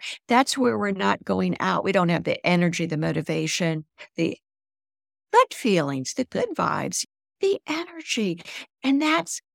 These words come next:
see how it can compound and just, it just goes on and on. And pretty soon we've got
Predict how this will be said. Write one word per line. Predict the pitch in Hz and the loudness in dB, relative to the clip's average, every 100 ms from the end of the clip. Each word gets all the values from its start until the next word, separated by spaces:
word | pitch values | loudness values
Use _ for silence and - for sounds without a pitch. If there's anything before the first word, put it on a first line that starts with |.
| _ | _
see | - 320 381 | -2 2 2
how | 415 370 | 2 0
it | - | 0
can | 240 190 | 0 0
compound | - 208 277 233 208 247 160 | -2 -4 -2 -2 -2 -2 -2
and | - 175 | -4 -2
just, | 175 - - _ _ _ - | -4 -4 -8 _ _ _ -4
it | 180 | -2
just | 247 233 | 0 -2
goes | - 185 170 - - _ _ _ _ - | 0 0 0 -6 -12 _ _ _ _ 0
on | 220 | 4
and | 247 226 | 4 2
on. | 294 220 | 2 0
And | 196 - | 0 -4
pretty | - 226 | -8 -8
soon | - - - 247 | -6 -6 -8 -6
we've | 180 | -6
got | 151 131 | -4 -4